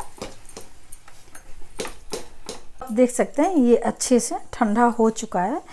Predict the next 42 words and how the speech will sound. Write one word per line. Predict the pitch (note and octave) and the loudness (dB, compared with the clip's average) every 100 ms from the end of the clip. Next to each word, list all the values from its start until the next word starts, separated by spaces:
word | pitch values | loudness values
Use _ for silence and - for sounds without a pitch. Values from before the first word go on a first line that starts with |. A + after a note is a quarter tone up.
| - - - | -18 -10 4
तो | |
अब | A3+ A#3+ | 6 6
इसे | C4 B3+ D#4+ | 4 6 6
हमें | D#4 C#4 C#4+ | 10 10 10
क्या | C#4+ A#3 | 8 6
करना | A#3 G#3+ G3+ | 6 2 0
है, | G#3 F4+ - - - - | 2 0 0 -10 -16 -4
हाथों | - A#3+ A#3+ D4 | 4 6 6 4
से | C4+ A#3 | 4 2
इसको | A3 - F4 - | 2 2 0 2
थोड़ा | - B3 A#3+ | 4 6 6
सा | A3+ A3 | 4 2
हमें | A3 C#4+ G#4 - - - - | 4 4 2 -4 -16 -16 0
इस | B3+ - | 0 4
तरीके | A3+ A3 A3 G#3+ | 4 6 4 2
से | D#4 | 4
मसल | D#4+ A3 - G3+ | 4 4 2 0
के | G#3 | 0
इसको | G3+ - | -2 0
हमें | G#3+ C4 F#4 | 4 4 4
थोड़ा | - G3 | 2 2
सा | A3+ E4+ | 2 0
चिकना | E4+ - F#3+ B3 | -2 -4 -2 -2
कर | G3+ E3+ | -2 -4
देना | F3 F3 | -6 -8
है। | F3 F#3+ G3+ - - - - - - | -10 -10 -12 -12 -12 -14 -16 -12 0
तो | |
इसको | A3 - A3+ | 0 4 2
हम | |
पहले | A3+ A3 A3+ | 4 4 6
इस | A3 A3 - | 4 4 0
तरीके | G3+ G#3 G#3+ | -2 0 0
से | A#3 | 0
मसल | G#3 - G3+ | 0 -2 -2
के | B3+ | 0
इसको | A3+ - A3 | 0 2 4
हम | C4+ | 4
चिकना | - G3 G#3+ B3 | 2 0 0 2
कर | C#4 C4 | 2 2
लेंगे | C4+ B3+ C4+ | 4 6 4
अच्छे | B3+ C#4+ C4 | 2 2 0
से। | - | 0